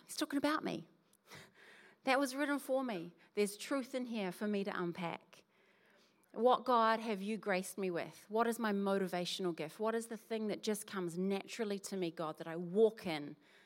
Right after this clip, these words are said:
this way? You know, for me personally, when I read this scripture, the first thing that I know that God has placed within me is to encourage.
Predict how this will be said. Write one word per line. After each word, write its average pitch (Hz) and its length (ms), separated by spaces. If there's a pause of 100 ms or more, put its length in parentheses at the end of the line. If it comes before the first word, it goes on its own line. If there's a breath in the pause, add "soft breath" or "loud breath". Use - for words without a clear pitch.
(160 soft breath)
this 160 240
way? 151 340 (680 loud breath)
You 220 80
know, 214 80
for 220 160
me 220 300
personally, 208 520
when 185 140
I 190 120
read 190 220
this 185 140
scripture, - 600 (340 loud breath)
the 190 100
first 220 400
thing 190 260
that 170 220
I 190 300
know 165 300
that 151 180
God 165 220
has 165 120
placed 165 300
within 165 300
me 151 200
is 151 160
to 151 120
encourage. - 680